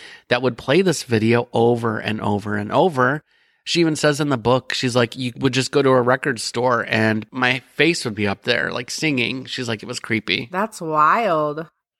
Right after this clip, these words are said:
Speaker 1: I know. I wonder how many other videos they played. Was it really just hers on a loop?
Speaker 2: I don't know. Imagine the people that worked in those record stores. They probably hated
Speaker 1: Oh
Speaker 2: her
Speaker 1: my
Speaker 2: guts.
Speaker 1: gosh. Yes. Someone call us.
Speaker 2: <laughs>
Speaker 1: Tell us what, what was going on.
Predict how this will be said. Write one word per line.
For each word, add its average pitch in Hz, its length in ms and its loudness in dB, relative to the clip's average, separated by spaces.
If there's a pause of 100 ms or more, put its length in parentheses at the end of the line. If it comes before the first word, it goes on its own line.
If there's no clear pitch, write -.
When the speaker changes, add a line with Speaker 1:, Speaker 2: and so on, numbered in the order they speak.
(300)
Speaker 1:
I 127 100 4
know. 135 180 6
I 127 80 4
wonder 135 240 2
how 170 160 2
many 175 200 0
other 151 200 2
videos 139 520 0
they 135 120 0
played. 175 320 -4
Was 113 180 2
it 110 80 -2
really 117 320 2
just 120 240 -2
hers 131 300 2
on 123 120 2
a 107 80 0
loop? 120 560 2 (120)
Speaker 2:
I 151 200 -6
don't 147 220 -6
know. 131 440 -6
Imagine 175 440 0
the 175 80 -4
people 160 300 -4
that - 120 -2
worked 139 240 -4
in 135 80 -8
those 127 200 -8
record 127 360 -6
stores. 123 320 -4
They 131 80 -8
probably 127 280 -2
hated 127 220 -2
Speaker 1:
Oh 107 80 6
Speaker 2:
her 104 60 4
Speaker 1:
my 101 140 0
Speaker 2:
guts. 127 140 0
Speaker 1:
gosh. 98 400 0
Yes. 107 320 2
Someone 131 440 0
call 113 320 2
us. 117 360 0
Speaker 2:
<laughs> 339 60 4
Speaker 1:
Tell 120 200 4
us - 240 0
what, 175 380 0 (220)
what 143 180 2
was 135 120 -2 (220)
going 175 400 0
on. 135 460 0